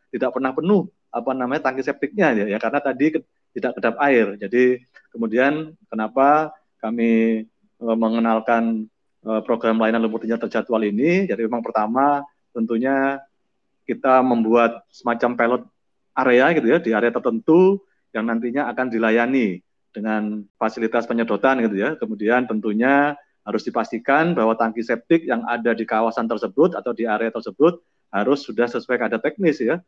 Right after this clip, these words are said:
Yang kedap air tadi gitu ya. Jadi yang tidak kedap ya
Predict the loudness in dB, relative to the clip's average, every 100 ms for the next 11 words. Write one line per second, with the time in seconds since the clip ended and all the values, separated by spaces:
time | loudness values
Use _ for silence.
0 | -8 -4 0 0 0 0 0 2 2 6
1 | 6 4 0 -2 -2 -2 -2 -4 _ _
2 | -6 -6 -6 -4 2 2 0 -16 -6 -4